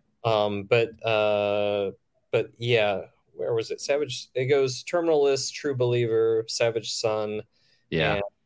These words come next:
Speaker 1: I'm in Devil's Hand, and I think he just released a-, another one recently.
Speaker 2: Yeah, he's got a new one.
Speaker 1: Yeah. Um, but, but,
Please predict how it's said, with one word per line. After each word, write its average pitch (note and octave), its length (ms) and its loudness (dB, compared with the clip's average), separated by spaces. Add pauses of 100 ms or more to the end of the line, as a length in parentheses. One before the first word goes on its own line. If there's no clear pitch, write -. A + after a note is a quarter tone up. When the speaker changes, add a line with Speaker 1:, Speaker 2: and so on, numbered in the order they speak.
Speaker 1:
I'm A2+ 120 -2
in A2 160 -4
Devil's A2+ 380 0
Hand, A2 320 -2
and G#2 80 0
I G2+ 40 -4
think C3 220 -4
he B2 120 -6
just G#2+ 260 -2
released G2+ 440 -4
a-, G#2 100 -6 (140)
another G#2 300 -2
one F#2+ 160 -4
recently. F#2+ 360 -4
Speaker 2:
Yeah, D#2 80 0
he's D#2+ 120 -4
got F2+ 160 6
a D#2+ 60 2
new E2+ 140 2
one. E2 180 -2 (340)
Speaker 1:
Yeah. G#2+ 220 2 (360)
Um, B2 560 4 (180)
but, E3 340 4 (800)
but, C#3+ 600 2